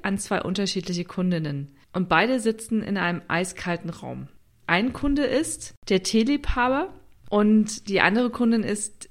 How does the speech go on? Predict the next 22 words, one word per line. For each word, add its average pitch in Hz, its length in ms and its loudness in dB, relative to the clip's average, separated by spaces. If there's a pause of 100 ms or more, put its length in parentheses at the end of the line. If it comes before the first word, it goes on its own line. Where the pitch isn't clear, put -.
die 202 240 -4
Kaffeetrinkerin. 151 1040 -4 (340)
Wenn 190 220 0
du 226 80 2
jetzt 220 260 2
mit 214 260 -4
einem 196 300 2
Teeliebhaber 185 640 0
sprichst - 640 -4 (380)
und 196 180 2
ihm 185 280 -2
Tee 220 260 6
verkaufen 220 540 2
möchtest, 180 640 0 (120)
ist 185 220 -2
dein 190 100 2
Verkaufsgespräch 180 1040 -2 (200)
voraussichtlich 220 1120 -2
recht 180 280 -2
kurz. - 500 -2 (220)
Somit 214 420 0
könnte 214 500 0